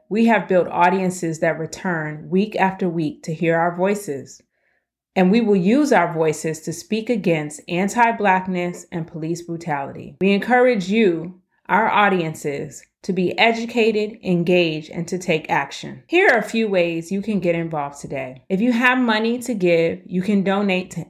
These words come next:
any of the following: the George Floyd Memorial Fund, the Minnesota Freedom Fund,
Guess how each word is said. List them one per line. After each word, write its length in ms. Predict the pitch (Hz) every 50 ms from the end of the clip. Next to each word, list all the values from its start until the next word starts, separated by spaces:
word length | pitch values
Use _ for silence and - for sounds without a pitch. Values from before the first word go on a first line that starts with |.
| _
any 300 | - 214 226 226 196 175
of 100 | 165 165
the 60 | 170 165
following: 640 | - - 175 165 160 156 165 151 160 165 175 175 _ _ _ _ _ _ _ _ _ _ _ _ _ _ _
the 100 | - 185
George 440 | 175 156 190 196 202 214 226 233 226
Floyd 480 | - - 226 220 208 208 208 208 196 202
Memorial 560 | 185 185 190 185 175 180 190 202 208 214 208
Fund, 460 | - 247 226 220 226 226 233 262 - _ _ _ _ _ _ _ _ _ _ _ _ _ _ _ _ -
the 80 | 190
Minnesota 760 | 185 190 190 202 220 226 240 233 - 247 214 208 208 220 220 196
Freedom 460 | - - 208 208 208 214 226 233 226
Fund, 520 | - - 233 233 233 240 254 262 - -